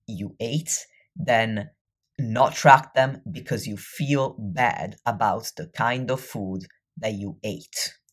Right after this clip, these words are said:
As I already said, it's better to have a,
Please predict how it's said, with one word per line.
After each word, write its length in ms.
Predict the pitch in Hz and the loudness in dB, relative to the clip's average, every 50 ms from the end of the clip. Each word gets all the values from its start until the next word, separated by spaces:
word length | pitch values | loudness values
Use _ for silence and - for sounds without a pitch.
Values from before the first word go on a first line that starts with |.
| _ _ _ _ _ _ | _ _ _ _ _ _
As 180 | - 131 139 123 | 2 4 4 4
I 160 | 110 107 95 - _ _ _ - | 2 -2 -2 -8 _ _ _ 4
already 340 | 147 160 151 147 123 104 123 | 6 8 8 8 6 2 -2
said, 360 | - - 123 117 117 117 - - - - - _ _ - - - _ _ _ _ | 0 2 4 4 4 2 0 -4 -8 -10 -12 _ _ -20 -20 -20 _ _ _ _
it's 260 | 123 123 - - - - _ | -10 -8 -6 -8 -10 -4 _
better 340 | - 120 131 131 147 156 160 160 - - | 4 4 6 6 4 4 2 0 -4 -8
to 100 | 135 127 | -6 -2
have 320 | 139 127 113 117 110 98 110 | 2 4 4 4 4 2 0
a, 400 | 113 110 107 110 107 104 - | -2 -2 -2 -4 -6 -8 -10